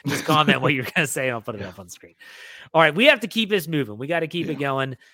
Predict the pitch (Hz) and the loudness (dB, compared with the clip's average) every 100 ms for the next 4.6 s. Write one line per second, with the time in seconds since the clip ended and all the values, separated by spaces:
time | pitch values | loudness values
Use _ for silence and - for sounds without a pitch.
0 | _ 131 - 196 214 202 196 190 175 156 | _ -8 0 2 4 4 2 2 0 0
1 | 170 156 131 160 160 160 135 147 139 120 | -2 -2 -2 -2 -4 -8 -4 -4 -4 -8
2 | 90 147 147 131 139 139 131 127 123 - | -10 -6 -4 -4 -4 -2 -2 -4 -6 -12
3 | 123 156 156 - 123 123 131 127 - 117 | -4 -4 -4 -6 -8 -8 -8 -12 -12 -14
4 | - 143 143 139 135 | -8 -4 -2 -2 -4